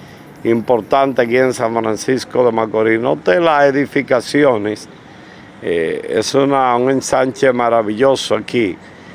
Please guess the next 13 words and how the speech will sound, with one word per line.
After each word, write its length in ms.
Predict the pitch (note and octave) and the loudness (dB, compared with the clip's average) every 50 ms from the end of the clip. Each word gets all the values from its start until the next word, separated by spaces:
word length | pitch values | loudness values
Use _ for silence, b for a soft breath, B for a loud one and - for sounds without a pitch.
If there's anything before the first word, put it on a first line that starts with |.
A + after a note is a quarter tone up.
| B - - | B -10 -4
en 180 | - A2 A2+ A#2+ | -2 0 0 2
esta 380 | C3+ C#3 B2 - - C#3 C3 | 2 0 0 0 0 0 0
ciudad 440 | A#2 - - A#2 G#2+ A2+ A#2+ A#2+ A#2+ - | 0 0 0 0 2 4 4 2 2 -2
de 440 | - G#2 G#2 G#2 C3 C3 C3 - - - | -6 -10 -2 0 2 2 2 2 -2 -6
San 520 | - - - - - B2+ C3 C3 C#3 C#3 A#2+ | -14 -14 -4 -2 0 0 0 0 -2 -4 -4
Francisco 1080 | - - B2+ A#2+ A2 G#2+ G#2 - - - C3+ C3 B2 - - - - B2 A#2 A2 G2+ - - - - - - - - - - - - - - - - - - G2 | -2 -2 0 0 0 0 -2 -2 -2 -2 0 0 0 -2 -4 -4 0 2 4 4 2 0 -4 -12 -16 -18 -18 -18 -18 -18 -18 -18 -18 -20 -18 -18 -16 -12 -8 -2
de 180 | G2 A#2+ B2 A#2+ | 0 2 2 2
Macorís. 600 | A#2+ B2 C3 C3+ B2 G#2 B2 B2 A2+ A#2 A#2+ A#2+ | 0 0 -2 -2 -2 0 2 2 2 4 4 2
Ahí 280 | A#2 A2 A#2+ C3+ E3 F3 | 2 2 2 2 4 4
están 480 | F3+ E3+ - - F#3+ F3+ F3 F3+ F3 | 4 4 2 2 2 4 4 4 4
los 180 | E3+ E3 D#3 C3+ | 4 2 2 4
relacionadores 960 | C#3+ D3 C#3+ C#3+ C#3+ C#3 C3 - D3 C#3+ C3+ C3+ B2+ B2+ C#3+ D#3 D#3 D#3 C#3+ | 2 2 4 4 2 2 0 0 0 2 2 2 2 4 4 4 4 2 2
públicos 680 | - - - E3 D#3+ C#3 A#2+ A#2 G2+ - A#2 A#2+ D3+ | 0 0 0 0 0 2 0 -2 0 0 0 0 0